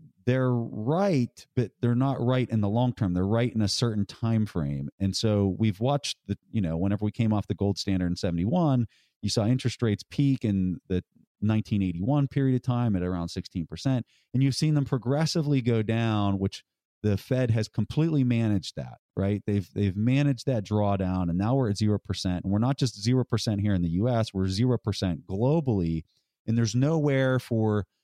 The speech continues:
Japan's money to basically flow into these other markets where yield existed. And so when you have all of, all of these fiat currencies, and none of them are pegged,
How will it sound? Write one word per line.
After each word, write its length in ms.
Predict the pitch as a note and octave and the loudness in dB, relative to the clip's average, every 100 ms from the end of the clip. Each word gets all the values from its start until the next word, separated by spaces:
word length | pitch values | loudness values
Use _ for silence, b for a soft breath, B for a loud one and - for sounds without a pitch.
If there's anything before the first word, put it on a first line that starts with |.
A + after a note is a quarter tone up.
| _ - | _ -4
Japan's 560 | B2+ - C#3 C#3+ A#2 | -2 0 0 0 0
money 420 | A#2 A#2+ A#2 G#2 - | 0 2 2 0 -2
to 100 | G#2 | -4
basically 600 | G#2+ G#2 G2+ G2+ G2 G2 | 0 0 0 -4 -2 0
flow 560 | F2+ - A2+ G#2+ G#2 G2 | -2 -4 -2 2 2 2
into 180 | G2 F#2+ | 0 0
these 160 | F#2 | 0
other 200 | F#2+ F2+ | 0 0
markets 380 | F#2 F#2 F2+ - | -2 -2 -4 -6
where 100 | E2 | -4
yield 320 | E2 E2+ E2 _ | 0 -2 -4 _
existed. 520 | F2 - F#2 - C2+ - _ _ _ | -12 -6 -6 -6 -12 -18 _ _ _
And 80 | G#2 | -4
so 140 | - | -2
when 160 | A2+ A2+ | 0 0
you 140 | A2+ | 0
have 400 | A2+ D3 C#3+ B2 - _ _ _ _ _ _ | 0 0 0 -2 -6 _ _ _ _ _ _
all 380 | C3+ D#3+ F#3 F3 | -2 0 2 2
of, 140 | B2 - _ - | 0 -8 _ -4
all 320 | B2+ F3 G3+ | 0 2 2
of 140 | F#3 C3 | 2 0
these 200 | A#2+ - | -2 -2
fiat 380 | A#2+ A2 G2 | 0 0 -2
currencies, 560 | - G2 F#2 - F2+ - _ - | -4 -2 -2 -2 -4 -6 _ -6
and 240 | F#2 G#2 | -2 0
none 180 | D3 F#3 | 2 2
of 140 | D#3 | 0
them 160 | C3+ B2 | 0 0
are 80 | G#2 | -2
pegged, 460 | A2 F2 E2 E2 | -4 -4 -4 -6